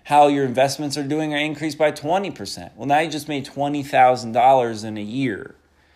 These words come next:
That's a lot of money. It's a lot of money to leave out there and to not do something with. You know, it blows me away that so many Americans don't take advantage of this, but then I thought to myself, "Why not?" And the reason is because of discipline. It's the reason why people don't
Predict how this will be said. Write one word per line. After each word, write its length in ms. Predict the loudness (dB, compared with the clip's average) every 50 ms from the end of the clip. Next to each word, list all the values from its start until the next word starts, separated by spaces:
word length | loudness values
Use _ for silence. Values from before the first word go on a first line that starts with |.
| _ _ _ _ _ _ _ _ _ _ _ _ _
That's 160 | -14 -10 -6 0
a 60 | 4
lot 200 | 6 6 6 4
of 60 | 2
money. 300 | 0 -2 -2 -2 -6 -12 _ _ _ _ _ _ _ _ _ _ _ _ _ _
It's 160 | -16 -8 0
a 40 | 4
lot 180 | 6 6 6
of 80 | 4 2
money 220 | -2 -2 -4 -4
to 140 | -6 -4 -4
leave 300 | -2 0 0 0 2 4
out 320 | 4 4 4 2 0 -2
there 420 | -4 -4 -4 -2 -4 -6 -8 -10 -16 _
and 80 | -18 -14
to 80 | -10 -6
not 240 | -4 -4 -4 -6
do 100 | -8 -10
something 500 | -10 -8 -8 -8 -8 -8 -12 -14 -12 -10
with. 240 | -8 -8 -8 -8 -10 _ _ _ _ _ _ _ _ _ _ _ _ _ _ _ _ _ _ -8
You 80 | -2 2
know, 280 | 4 4 4 2 0 -2
it 140 | -6 -6 -2
blows 360 | 2 4 4 4 4 0 -2
me 100 | -2 -2
away 360 | -2 0 2 4 4 4 2
that 180 | 0 -2 -6 -4
so 160 | -4 -4 -4
many 160 | -4 -4 -4
Americans 640 | -4 -2 -2 0 0 -2 -2 -6 -8 -10 -10 -10 -8
don't 320 | -6 -6 -6 -6 -6 -8
take 220 | -10 -10 -8 -8
advantage 580 | -10 -12 -8 -8 -8 -8 -8 -8 -10 -10 -6 -6
of 160 | -6 -6 -4
this, 180 | -6 -8 -8 -8
but 160 | -8 -8 -4
then 180 | -4 -4 -2 -2
I 120 | -2 -4
thought 300 | -4 0 0 0 0 0
to 40 | -2
myself, 480 | -6 -4 -4 -4 -2 0 0 -2 -2 -6
"Why 360 | -6 -2 0 0 0 -2 -4
not?" 280 | -6 -6 -6 -6 -6 -6
And 100 | -8 -10
the 60 | -8
reason 400 | -4 -4 -2 -2 -2 -6 -6 -6
is 200 | -6 -6 -8 -8
because 360 | -12 -16 -10 -10 -8 -8 -8
of 140 | -10 -10 -8
discipline. 460 | -8 -6 -6 -6 -8 -10 -14 -14 -12
It's 100 | -12 -10
the 60 | -8 -6
reason 320 | -6 -6 -6 -6 -4 0
why 240 | 0 2 2 2 0
people 340 | -2 -6 -10 -8 -6 -6 -4
don't 360 | -2 -2 -2 -2 -4 -8